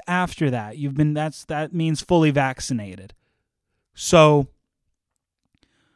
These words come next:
so if you, fu-, if that describes you, you may enter where I work, my place of work, with no mask on. However,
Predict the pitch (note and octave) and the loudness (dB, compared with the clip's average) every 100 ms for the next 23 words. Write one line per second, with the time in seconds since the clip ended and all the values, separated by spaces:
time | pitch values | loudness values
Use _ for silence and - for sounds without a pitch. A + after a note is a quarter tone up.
0 | _ _ _ - - F3 D#3 D3+ D3+ F3 | _ _ _ -14 -2 0 0 -2 -2 0
1 | G#3+ G3+ - G3+ D#3+ - F3 G3+ G3+ - | 2 -2 -10 -8 -6 -2 0 2 -2 -10
2 | - D#3 - - F#3 F3 D3 B2 C#3 E3 | -4 -4 -2 0 2 2 0 -4 0 2
3 | B2 F#2 - _ _ _ _ _ _ _ | 2 -2 -16 _ _ _ _ _ _ _
4 | _ _ _ _ _ C#3 D3 F#3+ G3 F#3 | _ _ _ _ _ -6 2 4 4 2
5 | E3+ D#3 E3 D3+ D3+ B2+ A2 - _ _ | 0 0 0 0 -2 -2 -4 -10 _ _
6 | _ _ - D3+ D3 C#3+ E3+ F3 B2 F#2+ | _ _ -6 2 4 4 4 4 2 -4
7 | G#2 C#3+ C#3+ D#3+ F3 D#3+ - C3+ C3+ D3 | -6 -2 0 2 2 0 -2 0 2 2
8 | A2+ - - _ _ D#3 C#3+ D3 C#3+ C3+ | 0 -8 -20 _ _ -2 -2 2 2 2
9 | B2+ A#2+ A#2+ - B2 F#2+ G#2+ B2 _ _ | 0 -4 -6 -8 -10 -12 -16 -20 _ _
10 | _ _ _ _ _ _ _ - E3+ F3+ | _ _ _ _ _ _ _ 2 6 8
11 | A3 D#3+ A#2+ G2 | 6 4 0 -4